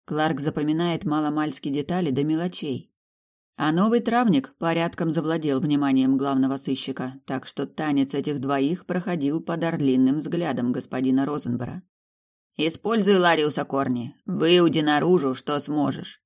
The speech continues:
Повышение не за горами". Недостижимая для Майи мечта, как благородное происхождение, как дар магии. Кларк Розенберг знал, что ставить на кон.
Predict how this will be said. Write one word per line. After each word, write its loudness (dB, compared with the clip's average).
Повышение 2
не 4
за -2
горами". 0
Недостижимая 0
для 0
Майи 0
мечта, -4
как -4
благородное 0
происхождение, -4
как -2
дар 0
магии. -2
Кларк 0
Розенберг 2
знал, 0
что -6
ставить -6
на 0
кон. -6